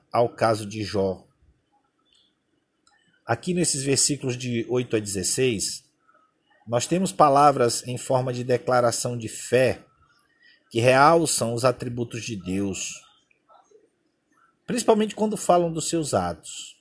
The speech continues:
Por meio do que Deus faz, ele mostra as suas características essenciais. Irmãos, não se esqueça, Deus é o Deus que age.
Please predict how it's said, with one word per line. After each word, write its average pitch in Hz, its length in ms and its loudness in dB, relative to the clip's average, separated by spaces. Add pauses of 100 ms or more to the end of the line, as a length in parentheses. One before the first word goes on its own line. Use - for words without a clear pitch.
(2000)
Por 110 160 4
meio 165 240 6
do 147 100 -4
que - 120 -16
Deus 131 320 0
faz, 127 500 2
ele 120 200 -2
mostra 117 540 -4
as 110 220 -2
suas 120 240 -4
características 117 1040 -2
essenciais. 165 1500 -4 (1900)
Irmãos, 139 300 -2
não 135 100 -2
se - 140 -4
esqueça, 135 460 -2
Deus 123 340 -2
é 143 60 2
o 139 60 -2
Deus 131 300 -2
que 120 200 -6
age. 92 600 -4